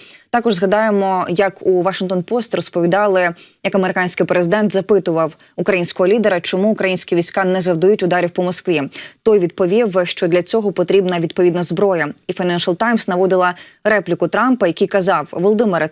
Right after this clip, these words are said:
ти можеш вдарити по Москві?» А по Санкт-Петербургу, е, теж у відповідь Зеленський заявив: «Абсолютно, ми зможемо це зробити, якщо видасте нам таку зброю».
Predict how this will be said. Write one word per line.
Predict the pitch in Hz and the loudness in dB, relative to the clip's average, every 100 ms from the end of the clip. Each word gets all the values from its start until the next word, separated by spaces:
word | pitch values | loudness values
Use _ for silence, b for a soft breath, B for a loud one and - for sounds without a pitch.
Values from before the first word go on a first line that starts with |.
| - | 0
ти | 202 202 190 B B B - | 2 4 0 B B B -2
можеш | 180 185 269 311 | 2 2 2 0
вдарити | 196 208 226 220 233 | 0 2 2 0 0
по | 220 | 0
Москві?» | 214 208 - 277 160 - _ _ | 0 -2 -2 0 -2 -6 _ _
А | 190 180 170 170 | -2 0 0 -2
по | 175 | -4
Санкт-Петербургу, | 180 170 196 220 226 240 220 233 226 | -2 -2 0 0 2 0 2 2 2
е, | 196 185 - - | 0 -2 -4 -6
теж | 190 226 208 - _ | -2 0 -2 -6 _
у | - | 0
відповідь | 214 - 226 - - | 2 4 2 2 0
Зеленський | 190 208 226 - 202 | -2 0 0 0 0
заявив: | 202 190 165 | 2 2 0
«Абсолютно, | 165 - 277 240 175 151 160 | -2 -2 0 0 0 -2 0
ми | 196 220 - B B B | 2 0 -2 B B B
зможемо | 196 226 226 180 160 147 135 _ _ _ _ | 2 2 2 -2 -4 -6 -8 _ _ _ _
це | 208 | -2
зробити, | 175 180 214 311 | 0 2 2 0
якщо | 208 - 175 | -2 -2 0
видасте | 196 220 - 190 | 0 0 0 -2
нам | 175 | 0
таку | 170 175 185 | -2 0 0
зброю». | 185 214 170 131 | 2 2 2 -2